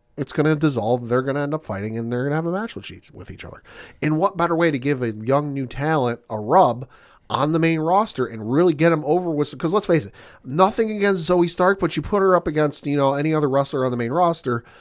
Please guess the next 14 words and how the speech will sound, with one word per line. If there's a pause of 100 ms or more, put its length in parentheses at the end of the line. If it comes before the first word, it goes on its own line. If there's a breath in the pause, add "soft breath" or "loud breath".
(240 loud breath)
you
know,
in
a
big
time
match
at,
say,
a
Money
in
the
Bank